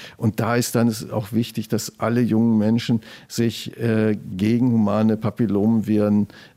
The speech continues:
ähm, impfen lassen, denn die Impfung hilft und mit der Impfung hat man dann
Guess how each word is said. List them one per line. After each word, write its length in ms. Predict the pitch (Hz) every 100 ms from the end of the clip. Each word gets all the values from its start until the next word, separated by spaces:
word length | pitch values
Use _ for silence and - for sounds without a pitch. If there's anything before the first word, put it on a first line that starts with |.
| -
ähm, 460 | 107 101 104 104 -
impfen 420 | 113 131 - 123
lassen, 320 | 107 113 127
denn 160 | 110 113
die 160 | 107
Impfung 460 | 127 135 - 117 110
hilft 640 | - 120 131 151 151 -
und 260 | - 117 110
mit 140 | 113
der 100 | 117
Impfung 380 | 117 120 - 113
hat 240 | 120 -
man 180 | 120 110
dann 220 | 107 107